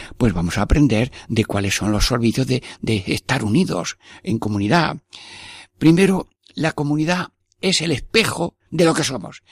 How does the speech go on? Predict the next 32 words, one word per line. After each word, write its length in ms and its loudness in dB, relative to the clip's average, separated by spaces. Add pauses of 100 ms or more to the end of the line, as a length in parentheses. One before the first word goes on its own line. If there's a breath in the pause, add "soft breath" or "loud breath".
(100)
Nadie 260 0
sabe 240 0
lo 100 2
que 120 0
es 80 -4
hasta 240 -6
que 60 -2
no 80 2
está 120 -6
en 80 -2
comunidad. 480 -6 (520 loud breath)
Porque 260 0
si 160 -2
eres 340 0 (200 loud breath)
muy 560 2
alegre, 500 2
se 160 -4
te 120 0
nota. 320 0 (280 loud breath)
Si 160 -4
eres 120 2
un 80 4
poquito 300 -2
más 120 6
apocadillo, 580 0
que 120 -8
no 140 -4
es 80 -6
tampoco 480 -4
una 200 -2
cosa 280 -6
grande, 360 0